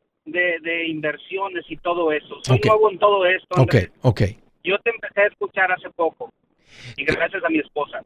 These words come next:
Speaker 2: ¿Cómo te está yendo, Gustavo, con el negocio? ¿Cuánto, cuánto facturaste? ¿Cuánto vas a facturar este año?
Speaker 1: El año pasado facturé ochenta y ocho mil dólares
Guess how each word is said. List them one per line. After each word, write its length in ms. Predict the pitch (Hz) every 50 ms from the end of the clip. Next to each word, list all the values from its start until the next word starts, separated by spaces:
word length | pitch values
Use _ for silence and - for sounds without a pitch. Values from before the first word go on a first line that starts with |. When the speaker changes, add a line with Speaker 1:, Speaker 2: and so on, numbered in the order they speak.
| _ _
Speaker 2:
¿Cómo 280 | - 147 151 170 190 -
te 80 | -
está 240 | 180 - - - 175
yendo, 400 | 180 175 170 170 170 170 165 165
Gustavo, 420 | 165 160 160 139 - 156 147 151 147
con 120 | 147 135
el 160 | 131 123 120
negocio? 480 | 117 117 113 127 120 104 - - - -
¿Cuánto, 400 | _ - 139 151 - - 175 160
cuánto 340 | - - 151 147 156 151 -
facturaste? 600 | 139 165 139 - 151 147 147 147 143 - 170 151
¿Cuánto 240 | - 170 165 170 180
vas 100 | 175 151
a 60 | 170
facturar 320 | 156 151 175 147 147 147
este 180 | 147 120 - 147
año? 220 | 135 123 107 101 - _ _ _ _ _ _ _ _ _ _ _ _ _ _ _ _ _ _ _ _ _ _ _ _ _ _ _ _ _ _ _ _ _ _ _ _ _ _ _ -
Speaker 1:
El 140 | 156 147 151
año 220 | 190 226 233 233 -
pasado 540 | - 196 190 - - 180 190 196 208 196 -
facturé 760 | - 180 160 - _ 160 165 160 170 180 190 196 190 180 - _ _ _ _ _
ochenta 420 | 156 156 - - 160 151 - 160
y 60 | 160 160
ocho 220 | 156 156 - 156
mil 220 | 156 165 185 185
dólares 420 | 180 185 185 196 196 190 180 165